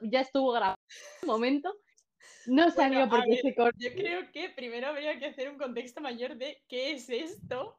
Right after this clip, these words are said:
Speaker 2: y ahora
Speaker 1: <laughs> ¿Quién?
Speaker 2: podemos contar la odisea que hemos tenido para, eh, grabarlo.
Speaker 1: Vale, vale. Eh, bueno, ella es Ana.
Speaker 2: Sí,
Speaker 1: Por
Speaker 2: eh, hola.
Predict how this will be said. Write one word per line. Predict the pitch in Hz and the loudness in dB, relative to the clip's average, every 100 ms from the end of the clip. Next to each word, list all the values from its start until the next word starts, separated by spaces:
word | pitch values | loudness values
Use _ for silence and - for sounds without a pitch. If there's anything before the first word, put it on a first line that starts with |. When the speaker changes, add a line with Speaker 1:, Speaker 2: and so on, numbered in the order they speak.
| - | 2
Speaker 2:
y | - 226 | 2 0
ahora | 254 302 | -2 2
Speaker 1:
<laughs> | |
¿Quién? | 320 339 | 4 4
Speaker 2:
podemos | 359 330 | 2 -4
contar | 269 254 247 339 - - | -6 -6 -6 -8 -10 -16
la | 240 233 233 | -10 -4 -4
odisea | 220 381 - 240 262 302 | 2 2 2 -2 -2 -4
que | 285 | -4
hemos | 269 330 - | -2 -4 -2
tenido | 269 254 262 302 | -4 -2 -4 -4
para, | 247 247 302 - | -4 -2 -2 -2
eh, | 233 | -8
grabarlo. | 214 220 214 226 214 214 277 - 349 _ _ _ | -8 -8 -6 -8 -8 -12 -12 -12 -14 _ _ _
Speaker 1:
Vale, | 339 349 - - 214 | -14 -12 -14 -10 -6
vale. | 220 214 - - | -6 -6 -12 -10
Eh, | 220 202 208 | -6 -6 -6
bueno, | 233 269 | -6 -4
ella | 254 269 | -4 -4
es | 277 | -4
Ana. | 294 370 294 160 _ _ _ | -6 -4 -4 -6 _ _ _
Speaker 2:
Sí, | - 247 254 | -16 -12 2
Speaker 1:
Por | 285 269 | 4 4
Speaker 2:
eh, | - - - | 2 -8 -10
hola. | 240 294 | -8 -4